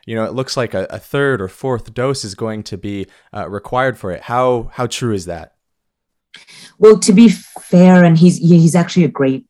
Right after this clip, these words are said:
Speaker 2: public health officer, but he, uh, person, but he is on the board of Pfizer. So I, I wanna be fair about that. Like, I
Speaker 1: Mm.
Speaker 2: actually do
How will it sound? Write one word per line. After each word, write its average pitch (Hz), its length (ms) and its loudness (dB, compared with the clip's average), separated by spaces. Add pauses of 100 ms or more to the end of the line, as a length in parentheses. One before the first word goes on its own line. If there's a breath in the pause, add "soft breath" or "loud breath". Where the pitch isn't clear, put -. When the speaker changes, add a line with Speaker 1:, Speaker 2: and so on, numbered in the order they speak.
(160)
Speaker 2:
public 127 220 -6
health 123 220 -4
officer, 123 320 -6
but - 160 -4
he, 143 540 -4
uh, 120 180 -2
person, 120 540 -4
but 117 180 -2
he 147 440 -2
is 139 160 2
on 127 100 0
the 123 60 0
board 117 280 -4
of 120 100 -10
Pfizer. 117 440 -6
So 127 460 2 (460 loud breath)
I, 127 280 0
I 135 120 -4
wanna 139 260 -4
be 120 140 -10
fair 113 320 -12
about 147 260 -8
that. 156 240 -4
Like, 139 180 -8
I 135 80 -4
Speaker 1:
Mm. 135 140 -2
Speaker 2:
actually 135 280 -8
do - 60 -14